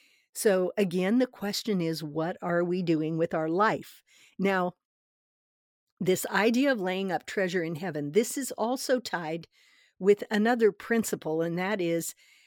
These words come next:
how we actually are living and what we're doing with our life and the gifts we have. And the, I'm gonna share with you a passage from First Corinthians where the Apostle Paul uses the metaphor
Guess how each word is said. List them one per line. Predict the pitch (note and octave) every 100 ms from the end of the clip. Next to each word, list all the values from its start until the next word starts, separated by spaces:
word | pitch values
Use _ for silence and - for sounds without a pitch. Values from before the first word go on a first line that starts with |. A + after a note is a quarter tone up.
| _
how | - A#3+ C4+
we | C#4+ B3 F#3+
actually | G3+ G3+ - G3 E3+ E3+
are | - F3
living | D#3 F#3 F3 D#3
and | D#3 D3
what | F#3+ A#3
we're | A3+ G3+
doing | E3+ D#3+ F3 D3+ D3+
with | D3+ E3+ -
our | F3 D#3+
life | D3 D#3 D3 D#3 -
and | E3+ E3
the |
gifts | C#3 E3 D#3+ -
we | D#3+ D#3
have. | D#3+ C#3 - - - - - - - -
And | G3 F#3 F#3 - _ _
the, | E3+ D3 F#3 F3+ - -
I'm | F#3+
gonna | G3+ F#3+
share | - B3
with | A#3+
you | G#3+ E3+
a |
passage | - A3 G#3+ - F#3 -
from | F#3+ F3
First | - G#3 -
Corinthians | F3+ F#3 G3+ E3+ D#3
where | - F#3
the | F3 F3
Apostle | E3 - A3 - F#3+
Paul | - A3 G#3+ E3 F3 _ _ - _ -
uses | G3 E4 F4+ F#4 F4
the | G#3
metaphor | G#3 F#3+ G3 A#3 - E3+ E3+